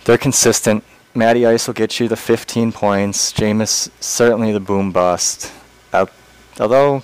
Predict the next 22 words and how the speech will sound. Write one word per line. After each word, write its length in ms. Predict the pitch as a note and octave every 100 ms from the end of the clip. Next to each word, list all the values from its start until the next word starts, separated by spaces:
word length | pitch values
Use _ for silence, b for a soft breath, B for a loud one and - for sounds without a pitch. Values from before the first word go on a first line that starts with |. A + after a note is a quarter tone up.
| -
Brissett's 440 | A2+ - C3+ -
been 160 | C#3 B2
super 520 | - - B2 G#2+ A2+
consistent, 720 | G#2+ G#2+ - G2+ - F2 G2+ _ _ _
that's 240 | A2 G2
been 140 | - A2+
a 100 | G2+
real 320 | F#2 G2+ G#2
big 220 | F#2+ G2
surprise 480 | - - F#2+ F#2 F2+
for 120 | -
me 160 | F2+ F2+
this 240 | F2 -
year, 160 | F2 F2
is 140 | E2+
how 180 | - F2
consistent 640 | - F2+ - F2+ - F#2
and 180 | G2+ F2+
good 280 | F#2+ F#2 E2+ - -
Brissett 340 | F#2 - F#2+ F2+
has 220 | F2 -
looked. 360 | F2 E2+ -